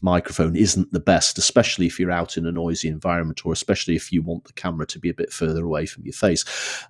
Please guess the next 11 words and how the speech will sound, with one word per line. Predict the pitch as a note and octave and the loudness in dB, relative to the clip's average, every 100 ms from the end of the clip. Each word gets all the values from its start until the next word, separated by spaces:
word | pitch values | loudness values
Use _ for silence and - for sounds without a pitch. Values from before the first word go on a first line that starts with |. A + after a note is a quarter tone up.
| - | 4
And | A2+ | 6
there | G#2 | 10
are | G#2+ - | 8 10
all | C3+ C3+ | 8 8
sorts | - - C3 - | 8 8 6 6
of | F#2+ - | 2 4
remote, | F#2 E2 G#2 G2 - - - - - | 4 6 6 8 6 0 -6 -12 -8
um, | - F2 E2+ E2 E2 E2 - _ _ _ _ _ | 2 4 4 2 -2 -6 -10 _ _ _ _ _
microphones. | G#2 F#2+ F#2+ G2 - D2+ D2+ D#2 - G2+ | 4 6 6 0 0 2 2 -2 -2 8
We've | A2 F#2+ | 8 8
re-, | F2 | 4